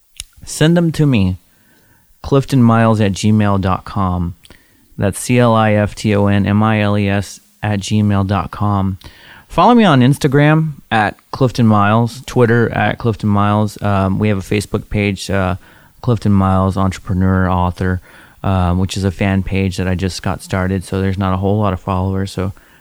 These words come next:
be part of the first hundred that, that gets there. And, uh, I really wanna make this interactive, so follow me on social media, uh, send me an email with your, with your goals.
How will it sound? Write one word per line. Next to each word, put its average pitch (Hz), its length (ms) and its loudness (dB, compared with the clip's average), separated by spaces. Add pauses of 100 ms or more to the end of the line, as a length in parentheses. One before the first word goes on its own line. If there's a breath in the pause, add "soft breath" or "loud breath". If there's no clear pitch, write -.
(120)
be 113 120 -2
part 113 240 0
of 101 80 0
the 95 60 -2
first 98 320 -4
hundred 98 380 -2
that, 92 180 -4 (180)
that - 140 -8
gets 101 240 -6
there. 95 280 -4 (560 loud breath)
And, 110 340 2
uh, 90 360 2 (100)
I - 80 2
really 143 240 4
wanna 120 240 4
make 104 200 2
this 101 200 -4
interactive, 98 640 0
so 98 320 -2 (400 loud breath)
follow 165 280 2
me 170 100 4
on 156 120 4
social 135 380 -2
media, 123 640 4
uh, 104 260 2
send 139 460 2
me 120 160 6
an 117 80 6
email 110 360 6
with 107 200 2
your, 113 360 2
with 113 200 0
your 214 160 2
goals. 104 500 2